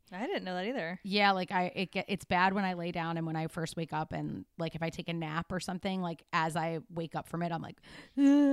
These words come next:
Speaker 2: I'm, like, wheezing and stuff. So, um, I got, like, an inhaler and all that kind of stuff, but I'm like, it feels like even little things like that are, like, more stressful because, like, even leading up to it, like, normally I would be like, "Huh,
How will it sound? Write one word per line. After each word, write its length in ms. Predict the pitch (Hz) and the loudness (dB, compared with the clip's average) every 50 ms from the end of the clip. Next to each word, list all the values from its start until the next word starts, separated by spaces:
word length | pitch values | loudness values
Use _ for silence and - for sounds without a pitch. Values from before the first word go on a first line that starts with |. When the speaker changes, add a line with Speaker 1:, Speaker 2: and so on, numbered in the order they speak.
| 277 | 6
Speaker 2:
I'm, 80 | 262 233 | 4 2
like, 160 | 214 190 170 - | 2 0 -2 -4
wheezing 360 | - 175 170 170 151 165 175 175 | -4 -2 -2 0 0 2 2 2
and 120 | 185 185 | 0 2
stuff. 260 | - - 240 247 - - - - - - - - - _ _ | 4 4 4 4 2 -2 -12 -20 -20 -20 -20 -20 -20 _ _
So, 460 | - - 254 220 214 214 202 196 202 - - | 2 8 10 10 10 10 8 6 4 2 4
um, 560 | - 208 202 196 190 190 185 185 185 190 185 - - - - - - - - - - | 6 6 8 8 8 6 4 4 2 0 -2 -6 -12 -20 -20 -20 -20 -20 -16 0 4
I 140 | 202 196 190 | 4 6 8
got, 180 | 202 185 165 | 8 6 6
like, 140 | 185 185 - | 6 4 2
an 60 | 190 175 | 2 2
inhaler 680 | 170 175 202 240 233 226 220 220 214 214 214 208 202 | 2 4 4 6 6 8 8 6 6 6 6 4 4
and 100 | 190 180 175 | 4 2 2
all 80 | 175 | 0
that 180 | 170 170 180 - | 0 0 0 0
kind 160 | - 190 190 | 0 0 0
of 60 | 180 | 0
stuff, 260 | - 208 190 185 175 - | 4 4 4 4 4 4
but 80 | 196 | 4
I'm 140 | 190 185 190 | 4 6 6
like, 240 | 185 185 190 - - - - _ _ - _ _ _ _ _ _ _ - | 6 4 2 0 -4 -12 -20 _ _ -20 _ _ _ _ _ _ _ 0
it 160 | 240 254 - | 0 0 0
feels 500 | - - 233 226 214 220 233 247 - 220 | -2 0 4 6 8 8 8 6 6 6
like 400 | 247 240 220 214 208 196 - - - _ _ _ _ _ _ _ _ _ 208 190 160 180 185 - | 6 6 6 6 4 0 -2 -6 -16 _ _ _ _ _ _ _ _ _ -16 -16 -14 -16 -14 -6
even 360 | - 220 208 202 240 226 202 180 | -2 0 0 2 2 0 0 0
little 180 | 185 180 190 | 0 0 0
things 300 | 190 - 220 214 214 185 | 0 2 2 2 2 2
like 140 | 233 220 - | 0 0 2
that 140 | 233 240 240 | 4 4 4
are, 80 | 233 | 4
like, 200 | 196 175 180 - | 2 0 -2 -4
more 180 | 180 175 175 175 | -4 -4 -4 -4
stressful 400 | - - 175 165 - - 202 202 | -4 -4 -4 -4 -2 -2 -2 -2
because, 240 | 180 196 180 175 160 | 0 0 0 -2 -2
like, 100 | 185 - - | -2 -4 -2
even 260 | 220 202 196 220 208 | -2 0 0 0 0
leading 240 | 202 220 202 226 254 | 0 0 2 4 4
up 80 | 269 - | 2 2
to 100 | - 180 | 0 -4
it, 40 | 147 | -6
like, 140 | 139 175 175 | -4 0 2
normally 240 | 220 240 254 269 | 4 4 6 6
I 60 | 240 214 | 6 6
would 100 | 208 202 | 6 6
be 60 | 214 | 6
like, 160 | 202 208 - | 4 4 4
"Huh, 260 | - 392 392 262 190 | 2 4 4 4 4